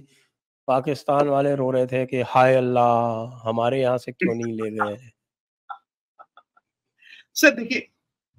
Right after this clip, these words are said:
Speaker 2: पहले तो ये बड़े लोगों का काम है, इसमें भिखारियों का एंट्री मना है, पहली बात। दूसरी बात, ये जहां से भी कॉरिडोर जाएगा, देखिए, ईरान टच नहीं कर रहा है, ये इसराइल टच करेगा, और ये Turkey touch नहीं करा। खलीफा बेचारा,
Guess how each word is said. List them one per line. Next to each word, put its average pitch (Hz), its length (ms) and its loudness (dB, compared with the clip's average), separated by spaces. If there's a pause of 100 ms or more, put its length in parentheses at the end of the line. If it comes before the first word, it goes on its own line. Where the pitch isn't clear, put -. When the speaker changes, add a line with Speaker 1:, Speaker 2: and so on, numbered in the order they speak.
Speaker 2:
पहले 214 360 2
तो 226 120 -2 (300)
ये 185 220 -8 (220)
बड़े 175 180 -4
लोगों 156 240 0
का 147 200 -4
काम 123 280 -6
है, 190 60 -8
इसमें 180 240 -8
भिखारियों 147 520 -4
का - 160 -12 (100)
एंट्री 135 380 -6 (220)
मना 110 160 -8
है, - 80 -14 (540)
पहली 139 220 0
बात। 98 240 -12
दूसरी 254 380 -2
बात, 98 260 -8 (580)
ये 262 240 2
जहां 220 240 0
से 254 160 -6
भी 233 120 -10
कॉरिडोर 185 520 -2
जाएगा, 123 260 -6
देखिए, 185 340 -8
ईरान 151 220 0
टच 156 240 -10
नहीं 151 120 -4
कर 139 120 -4
रहा 131 140 -6
है, 127 120 -14
ये 120 120 -20 (760)
इसराइल 156 300 0
टच 156 220 -4
करेगा, 113 400 -8 (480)
और 190 100 -2
ये 226 100 -4
Turkey 175 360 -2
touch 139 260 -6
नहीं 113 100 -16
करा। - 320 -20
खलीफा 190 360 0
बेचारा, 165 440 -2